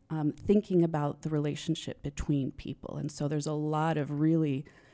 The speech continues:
vivid language all the way from, you know, the early medieval, um, up through the later centuries about, you know, the, w-,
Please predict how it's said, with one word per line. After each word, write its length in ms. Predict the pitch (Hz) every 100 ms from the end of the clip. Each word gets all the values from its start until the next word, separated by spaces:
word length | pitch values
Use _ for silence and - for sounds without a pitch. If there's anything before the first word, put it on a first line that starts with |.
| - -
vivid 580 | 131 143 160 185 185 165
language 760 | 165 160 170 170 165 160 - - _ -
all 120 | 147
the 100 | 156
way 140 | 151 143
from, 560 | - 160 143 139 131 - - -
you 100 | 147
know, 80 | 139
the 180 | - 156
early 240 | 147 147
medieval, 640 | 143 143 143 143 135 135 127
um, 400 | 135 139 135 - - - -
up 200 | 147 -
through 220 | - 143
the 60 | 147
later 280 | 139 143
centuries 640 | 160 247 269 - 175 175 165
about, 400 | 156 143 135 - - - - _ _ -
you 140 | 147 139
know, 120 | 135
the, 100 | 139 - -
w-, 100 | 160